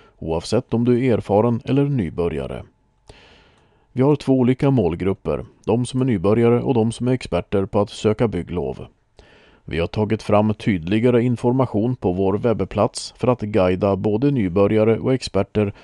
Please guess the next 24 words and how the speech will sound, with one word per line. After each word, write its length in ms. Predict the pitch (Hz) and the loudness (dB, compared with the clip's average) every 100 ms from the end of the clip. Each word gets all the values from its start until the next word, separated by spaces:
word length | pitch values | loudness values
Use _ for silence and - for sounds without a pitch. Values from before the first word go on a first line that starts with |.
| _ | _
rätt 480 | - - - - - | -2 -2 -4 -18 -8
i 140 | 87 | -6
bygglovsprocessen, 1300 | 82 92 85 85 82 - - 87 - 107 - 73 67 - - - - - | -4 -4 -2 -2 -4 -10 -10 -8 -4 -4 -2 -6 -8 -12 -20 -20 -20 -12
säger 420 | - 82 85 92 | -6 -4 -2 -4
Isra 400 | 90 95 - 98 | -4 -6 -2 -2
Hussein, 560 | 90 101 92 92 123 131 _ - | -2 -2 0 0 0 -4 _ -4
bygglovschef 1000 | 113 113 98 95 98 - - 104 113 - | -2 0 0 0 -2 -6 0 2 2 -2
i 100 | 117 | -4
Solna 380 | - 104 120 117 | 0 0 0 -2
stad. 420 | - 76 67 67 - _ _ - - - - _ | -2 -4 -4 -10 -18 _ _ -20 -20 -20 -20 _
Många 300 | - 71 82 | -8 -6 -4
vill 120 | 101 | 0
gärna 240 | 104 98 101 | 0 0 0
prata 360 | - 101 - | 2 0 2
med 120 | 110 127 | 0 2
någon 300 | 110 110 113 | 2 2 0
i 40 | |
kommunen 500 | 120 107 104 120 120 | 0 0 2 0 -2
innan 280 | 127 127 139 | -2 -2 0
de 180 | 120 120 | -2 -2
skickar 300 | 131 120 104 | -2 -2 0
in 160 | 127 | 0
sin 200 | 113 82 | -2 -4
ansökan. 720 | 90 78 - 107 101 85 65 | -4 -6 -2 -2 -2 -6 -8